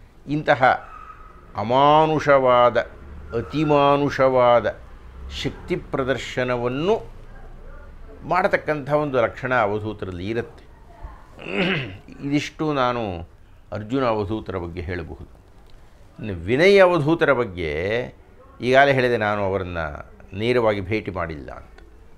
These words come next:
ಆದರೆ ಅವ್ರ ಬಗ್ಗೆ ಎರಡು ಅಂಶಗಳನ್ನು ನಾನು ಹೇಳಬೇಕು. ಒಂದು, ಅವರ ಉಪನ್ಯಾಸಗಳನ್ನು ನಾನು ಕೇಳಿದ್ದೇನೆ.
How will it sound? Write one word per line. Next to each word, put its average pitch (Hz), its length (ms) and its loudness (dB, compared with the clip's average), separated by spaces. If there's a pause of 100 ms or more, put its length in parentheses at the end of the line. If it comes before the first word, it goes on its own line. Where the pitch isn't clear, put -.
(680)
ಆದರೆ 160 220 4
ಅವ್ರ 147 140 4
ಬಗ್ಗೆ 143 360 -2
ಎರಡು 135 340 6
ಅಂಶಗಳನ್ನು 127 600 0
ನಾನು 101 200 -2
ಹೇಳಬೇಕು. 82 640 -8
ಒಂದು, 110 360 -4 (1400)
ಅವರ 131 240 4
ಉಪನ್ಯಾಸಗಳನ್ನು 151 1200 2
ನಾನು 110 300 -2
ಕೇಳಿದ್ದೇನೆ. 101 720 -4